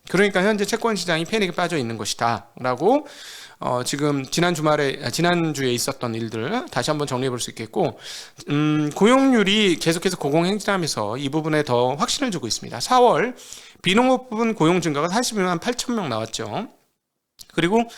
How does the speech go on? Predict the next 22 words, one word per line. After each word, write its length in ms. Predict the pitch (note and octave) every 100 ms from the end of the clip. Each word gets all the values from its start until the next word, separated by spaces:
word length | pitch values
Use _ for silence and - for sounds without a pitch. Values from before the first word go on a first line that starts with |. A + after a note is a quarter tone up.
| - -
시간당 420 | - A#3 C4 B3 A#3
평균 360 | C4+ C4 A#3+
임금이 340 | D#3 C#3 D#3+ E3
전월비 580 | C3+ E3 E3+ E3 D#3+
대비 280 | C#3+ B2 F#3
영점일 560 | B2+ C#3 D3+ G#3 A3 A3+
달러, 200 | F3 A#2+
영점삼 440 | A#2+ F3+ E3+ A#3+
프로 140 | A3 G#3+
상승을 340 | G#3 F#3+ C#3+
했고요. 380 | A2 - F3+ E4+ - - -
전년 300 | - D#3+ A#3
동기 260 | F3+ D#3 F#3
대비로는 420 | F#3+ E3+ F3 F#3+
오점사육 560 | B2+ C3 G3 G#3+ B3+ -
프로 160 | G3
상승을 320 | D#3+ C3+ A#2+
했습니다. 400 | G#2 - A2 G2 - - -
임금 300 | D#3+ G#3 A#3+
인상률이 640 | D#3 F3 G#3+ G3 E3+ A#3 B3 -
꽤 100 | A#3+
높아요. 600 | D#3 C#3+ B2+ G2 D#3